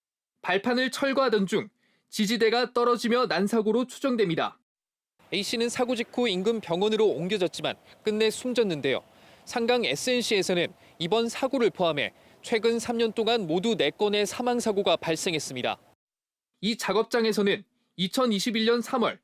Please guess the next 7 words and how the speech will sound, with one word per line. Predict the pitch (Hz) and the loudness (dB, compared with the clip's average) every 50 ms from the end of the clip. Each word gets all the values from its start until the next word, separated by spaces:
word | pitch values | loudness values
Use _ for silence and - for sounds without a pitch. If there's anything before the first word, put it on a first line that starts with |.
| _ _ _ _ _ | _ _ _ _ _
협력업체 | - 262 247 254 262 247 226 - - - 233 233 | -4 -2 0 2 2 2 2 0 2 2 2 2
관계자가 | 240 - - 175 190 208 220 185 196 165 175 127 - - _ _ _ _ _ _ _ _ _ - | 0 -2 -6 -4 -2 0 0 0 0 0 0 -2 -2 -6 _ _ _ _ _ _ _ _ _ -2
떨어진 | 233 233 247 240 226 - 262 240 247 196 | 0 2 2 2 2 2 0 0 0 0
용접기 | 170 175 202 202 240 240 - 254 240 - | 2 2 2 2 0 0 0 -2 -2 -2
부품에 | - 208 185 - 247 226 233 240 220 | -2 -6 -4 -2 2 2 2 2 2
맞아 | 160 151 170 208 226 | 0 0 2 2 0
숨졌고, | 208 - 247 247 240 233 - - - 151 - - | 0 0 -2 0 0 0 0 0 0 -2 -2 -2